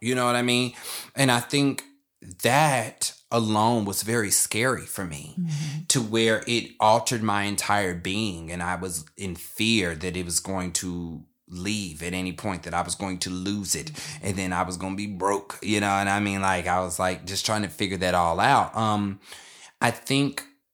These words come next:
Speaker 1: where the balance comes, though, now that I'm definitely, you know, I've gotten older and now I've been six years, uh, doing it. Um, I think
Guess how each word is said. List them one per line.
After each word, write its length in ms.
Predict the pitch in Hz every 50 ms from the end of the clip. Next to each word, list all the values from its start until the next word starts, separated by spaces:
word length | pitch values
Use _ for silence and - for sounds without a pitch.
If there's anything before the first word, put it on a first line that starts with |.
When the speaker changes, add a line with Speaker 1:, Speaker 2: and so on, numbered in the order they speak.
| _ _ _ -
Speaker 1:
where 240 | - 107 120 117 110
the 120 | 98 113 107
balance 800 | 92 - - 113 110 117 123 131 135 131 123 113 110 - - -
comes, 480 | - - 110 95 90 90 90 90 -
though, 220 | - 95 92 92 90
now 420 | 92 92 95 98 95 92 92 92 87
that 200 | 90 90 90 90
I'm 560 | 90 87 85 85 82 82 85 85 82 76 - -
definitely, 460 | - 98 90 85 - 95 87 82 82
you 120 | 80 80 90
know, 280 | 87 78 78 78 78 - - -
I've 160 | 92 95 87
gotten 240 | - 90 87 87 -
older 480 | - 85 82 80 76 87 82 - - _ -
and 340 | 92 90 87 85 85 85 76
now 180 | 92 92 87 82
I've 100 | 85 85
been 260 | 87 82 82 78 78 -
six 440 | - - - - 98 76 - - 98
years, 460 | 95 90 85 80 80 78 78 - - -
uh, 200 | 92 85 82 82
doing 360 | 80 78 92 92 92 90 85 80
it. 180 | 78 80 - - - - - - - - -
Um, 540 | 120 120 117 110 101 95 92 95 95 80 - _ _ _ _ _ _ _ _ _ _ _ - - - _ -
I 120 | - 127 127
think 680 | - - - - - 143 151 156 160 - - -